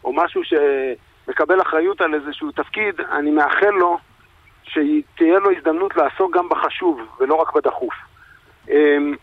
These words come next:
והבעיה של מ-, מקומות קבורה זה בעיה חשובה, כי בינתיים לא בעיה דחופה, כי עוד יש מקום. בעוד עשרים שנה, בעוד ארבעים שנה,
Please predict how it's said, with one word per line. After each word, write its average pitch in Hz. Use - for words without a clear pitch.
והבעיה 147
של 170
מ-, 143
מקומות 156
קבורה -
זה -
בעיה 139
חשובה, 160
כי 160
בינתיים 165
לא 185
בעיה 190
דחופה, -
כי -
עוד -
יש 480
מקום. 123
בעוד 196
עשרים 196
שנה, 202
בעוד 160
ארבעים 165
שנה, 151